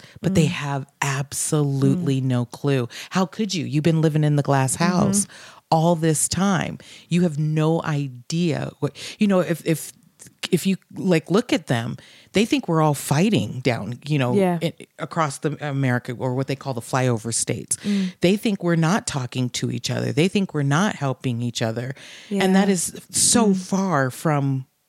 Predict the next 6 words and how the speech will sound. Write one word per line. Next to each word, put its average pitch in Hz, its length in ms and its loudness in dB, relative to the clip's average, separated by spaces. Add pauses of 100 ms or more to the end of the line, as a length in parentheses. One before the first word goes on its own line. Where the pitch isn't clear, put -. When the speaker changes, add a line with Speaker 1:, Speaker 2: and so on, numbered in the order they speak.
Speaker 1:
what 165 180 -2
is 156 120 -2
Speaker 2:
Mm-hmm. 208 120 -2
Speaker 1:
actually 147 800 0 (500)
going 139 400 2
on. 160 340 0